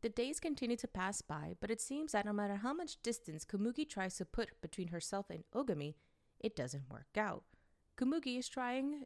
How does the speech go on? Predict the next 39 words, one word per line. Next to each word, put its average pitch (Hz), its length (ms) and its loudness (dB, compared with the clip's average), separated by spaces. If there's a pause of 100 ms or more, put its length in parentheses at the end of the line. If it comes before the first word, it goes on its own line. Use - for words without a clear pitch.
to - 120 -2
avoid 151 520 0
a 180 80 0
repeat 240 420 -2
of 233 100 -2
what 190 120 -2
happened 156 320 -4
to 156 100 -4
her 143 100 -2
at 143 140 -4
her 165 140 -6
last 190 320 0
school. 135 260 -8 (520)
Unfortunately, 190 720 -2 (260)
that 202 180 2
doesn't 269 320 2
seem 254 260 0
to 220 140 -2
be 214 240 0
the 190 120 -2
case 196 540 0
with 160 220 -4
Ogami. 185 380 0 (200)
Instead, 226 680 0
Ogami 185 420 2
actually 170 580 -2 (440)
continues 175 600 0
to 170 60 -6
try 156 300 0
to 151 60 -2
be 147 120 -4
friendly 185 380 0
with 135 160 -6
her, - 300 -6
even 170 280 -2
after 160 320 -2
the 139 100 -4
first - 300 -6
fiasco. - 500 -6